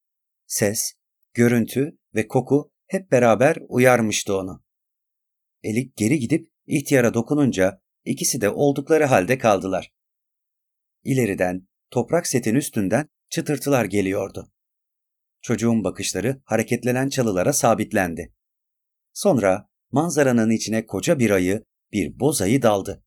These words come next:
ve insanları görür görmez aynı onlar gibi donup kaldı. Onlardan hoşlanmamıştı. Huysuz huysuz omurdandı. Çocuk yavaş hareketlerle okunu yaya yerleştirip yine yavaşça kirişi gerdi.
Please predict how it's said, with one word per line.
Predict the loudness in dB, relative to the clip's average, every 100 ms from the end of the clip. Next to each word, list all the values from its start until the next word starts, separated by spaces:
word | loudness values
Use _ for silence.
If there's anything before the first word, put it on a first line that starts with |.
| _ _ _
ve | -4
insanları | 0 0 0 0 -2
görür | 0 2 2 0
görmez | -2 0 -2 -6 -10 _ _
aynı | -2 -2 -2
onlar | -2 -2 0 -2
gibi | -2 -4 -2
donup | -2 -2 -4
kaldı. | 0 0 0 -10 _ _ _ _ _ _ _ _
Onlardan | -4 -2 -2 -2 -2
hoşlanmamıştı. | 0 -4 0 0 0 -2 -4 -8 -10 _ _ _ _
Huysuz | -10 -8 -4 -2
huysuz | -2 -4 -6 -2
omurdandı. | 0 0 0 -2 -4 -10 -16 _ _ _ _ _ _ _
Çocuk | -4 -4 -4 -10 _ _ _
yavaş | -4 -2 -2
hareketlerle | -2 0 -2 0 0 0 -2 -4 -10 _
okunu | -12 -6 -2 0 0
yaya | 0 0
yerleştirip | 0 0 0 -2 -4 -4 -6 _ _ _ _
yine | -4 -4 -2
yavaşça | -4 -4 -4 -2 -6 -4
kirişi | -2 -2 -2 -2
gerdi. | 0 -2 -6 -16